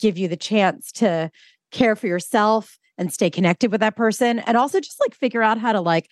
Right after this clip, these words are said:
draw your own boundaries with friends, draw your boundaries with work, stand up for yourself and ask for what you need, because we do a really shitty job in this country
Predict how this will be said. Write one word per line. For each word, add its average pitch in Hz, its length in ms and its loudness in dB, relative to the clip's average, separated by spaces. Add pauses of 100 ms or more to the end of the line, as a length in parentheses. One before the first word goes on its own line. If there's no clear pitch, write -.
(360)
draw 185 340 4
your 320 200 4
own 320 160 2
boundaries 302 460 -2
with 311 160 -4
friends, 190 600 -2 (280)
draw 202 240 2
your 302 180 -2
boundaries 285 480 -2
with 269 180 -2
work, 285 340 -2 (280)
stand 320 480 0
up 269 120 0
for 233 100 -2
yourself 175 480 0
and 208 180 0
ask 220 300 -2
for 233 140 0
what 208 220 -2
you 233 120 0
need, 233 380 0
because 220 340 -2
we 220 120 2
do 233 300 2
a 185 100 2
really 208 640 0
shitty 185 400 -4
job 170 440 2 (640)
in 180 180 0
this 226 200 0
country 302 680 -2